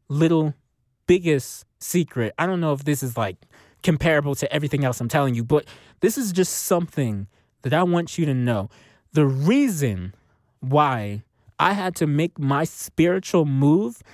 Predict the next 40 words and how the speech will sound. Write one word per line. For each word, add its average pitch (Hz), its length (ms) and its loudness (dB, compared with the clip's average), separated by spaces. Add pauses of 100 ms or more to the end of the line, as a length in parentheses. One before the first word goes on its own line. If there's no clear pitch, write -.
(220)
in 151 160 0
twenty 175 440 -2
twenty-one, 160 880 -2 (240)
and 170 160 2
I 175 140 0
had 185 240 -4
to 156 100 -4
separate 180 580 0
myself 165 460 0
from 165 140 -2
my 156 240 2
old 170 280 2
congregation 165 840 -2 (280)
and 175 200 0
all 160 260 4
of 143 140 2
that, 165 260 0 (340)
the 165 120 4
reason 208 720 0
is, 202 420 0
and 151 140 -2
this 220 140 -2
is 220 140 -2
no 196 420 2
disrespect 226 600 -4
nor 185 200 2
hate 202 320 2 (340)
to 180 100 0
my 180 160 2
old 175 200 2
congregation. 147 560 0
If 143 160 -4
you 190 40 -2
guys 175 220 2
are 151 60 0
listening, 175 340 -2
I 147 60 -2
love 170 360 0
you 175 80 -4
guys. 139 220 2